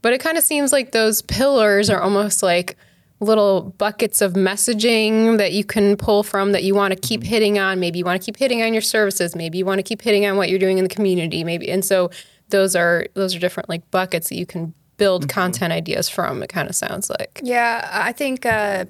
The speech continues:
Speaker 3: branding is very undervalued, and I don't think a lot of people understand what that is.
Speaker 2: Mm-hmm.
Speaker 3: Um,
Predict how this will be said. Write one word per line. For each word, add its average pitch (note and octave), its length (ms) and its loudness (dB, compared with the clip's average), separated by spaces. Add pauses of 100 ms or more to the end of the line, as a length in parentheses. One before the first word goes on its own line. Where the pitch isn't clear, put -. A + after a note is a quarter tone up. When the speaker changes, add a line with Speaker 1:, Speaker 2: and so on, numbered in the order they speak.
Speaker 3:
branding G3+ 960 -2
is F#3+ 300 -2
very G3 320 2
undervalued, F3+ 1000 -2
and G3 140 -2
I G3 140 2
don't G3 240 0
think A3 160 -4
a G#3 40 0
lot F3+ 220 0
of F#3 80 -14
people G#3 220 -4
understand F3+ 480 -4
what G3 140 -6
that D#3+ 200 -6
is. F3 460 -4 (200)
Speaker 2:
Mm-hmm. B2+ 480 -8
Speaker 3:
Um, F#3+ 520 -4